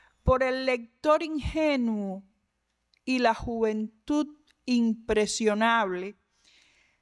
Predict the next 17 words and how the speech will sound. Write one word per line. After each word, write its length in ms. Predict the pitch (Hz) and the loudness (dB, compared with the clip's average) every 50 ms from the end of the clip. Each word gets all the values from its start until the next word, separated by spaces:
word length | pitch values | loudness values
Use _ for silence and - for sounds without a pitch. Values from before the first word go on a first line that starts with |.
| _ _ _ _ _ _ _ _ _ _ _ _ | _ _ _ _ _ _ _ _ _ _ _ _
como, 680 | _ - 359 349 339 330 311 269 254 254 254 269 277 _ _ _ _ _ _ _ _ _ _ _ _ | _ 4 4 6 6 4 0 -4 -6 -8 -8 -10 -14 _ _ _ _ _ _ _ _ _ _ _ _
dice, 560 | - 220 240 254 269 - - 247 226 165 - _ | -14 -12 -10 -10 -10 -6 -4 -4 -6 -6 -8 _
este 440 | - 277 302 320 311 _ 349 302 285 | 0 0 0 0 0 _ -6 -6 -2
país 840 | - 254 233 233 247 269 262 247 226 - - - - - - _ _ _ _ _ _ _ _ _ | 0 0 0 0 0 -4 -6 -6 -6 -8 -10 -10 -10 -12 -12 _ _ _ _ _ _ _ _ _
que 120 | 269 254 | 0 2
le 160 | 254 254 240 | 2 0 -2
pintan 760 | 247 _ - 311 311 320 320 294 - 269 240 226 233 233 226 | -2 _ -6 -4 -2 -2 -4 -4 -2 -2 -2 0 0 -2 0
de 160 | 214 220 214 214 | 0 0 2 2
miel 520 | 226 240 262 285 302 311 302 294 - - _ | 2 2 4 4 4 4 2 0 -2 -12 _
y 240 | - 247 254 254 254 | -6 -4 -2 2 4
oro, 680 | 262 254 247 233 220 208 202 190 196 226 _ _ _ _ _ _ _ _ _ | 4 4 4 2 0 -2 -4 -6 -6 -10 _ _ _ _ _ _ _ _ _
trueca 600 | - 277 285 302 311 320 330 339 330 - 294 285 | -6 -2 2 2 4 4 2 0 -2 -4 -4 -2
insensata 1120 | 262 262 269 247 - - 233 220 226 233 233 - - - 302 302 302 294 294 - 254 226 - | -2 -2 -4 -4 -6 -8 -6 -6 -4 -6 -6 -8 -4 -2 0 0 0 0 0 -2 -2 -2 -2
la 260 | - 226 220 214 208 | -4 0 2 2 2
única 460 | 220 269 302 311 311 277 - 240 226 | 0 -2 -4 -6 -6 -4 -2 -2 0
vida 340 | 240 269 294 294 277 254 240 | 0 -2 -6 -2 0 0 0
útil, 580 | 247 269 285 262 233 226 - 175 170 175 - | 0 0 -2 -6 -8 -8 -10 -10 -10 -12 -14